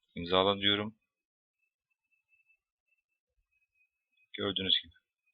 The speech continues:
işlem başarıyla tamamlandı. Giriş yap dediğimde E-Devlet'e girdim.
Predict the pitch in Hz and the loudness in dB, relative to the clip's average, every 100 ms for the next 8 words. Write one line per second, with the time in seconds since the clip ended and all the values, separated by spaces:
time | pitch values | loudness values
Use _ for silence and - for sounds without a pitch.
0 | _ - - - 87 82 85 - 87 85 | _ 2 2 2 -2 -2 0 2 -2 -6
1 | 87 - 90 87 85 82 82 95 - - | -8 -6 -6 -4 -6 -8 -6 -8 -8 -16
2 | - - - 98 - 87 - 82 82 80 | -16 -12 2 8 8 8 -2 -10 -8 -8
3 | 85 104 _ _ _ _ _ _ - 87 | -10 -12 _ _ _ _ _ _ -2 -2
4 | 85 80 95 90 85 78 | -2 -4 -2 0 0 -4